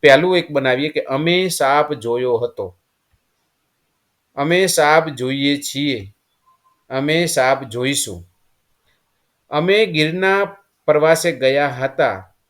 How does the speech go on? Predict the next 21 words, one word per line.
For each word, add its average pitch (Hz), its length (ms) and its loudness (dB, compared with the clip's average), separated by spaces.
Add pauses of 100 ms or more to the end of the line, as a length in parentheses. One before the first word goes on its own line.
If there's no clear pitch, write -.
(320)
"અમે 175 380 -2
ગીરના 160 500 -2
પ્રવાસે 147 680 0
જઈએ 131 460 -4
છીએ." 139 600 -4 (920)
"અમે 160 360 -2
ગીરના 151 480 -2
પ્રવાસે 139 640 0
ગયા," 131 500 2 (1500)
અહીંયા 151 220 0
એક 156 220 -2
ભૂલ 135 360 -8
થયેલી 123 320 -6
છે. 127 180 -8 (680)
"અમે 175 320 2
ગીરના 165 440 0
પ્રવાસે 143 680 2
જઈશું" 139 680 -2
એવું 127 300 0
આવે 131 200 -2
છે. 160 200 -8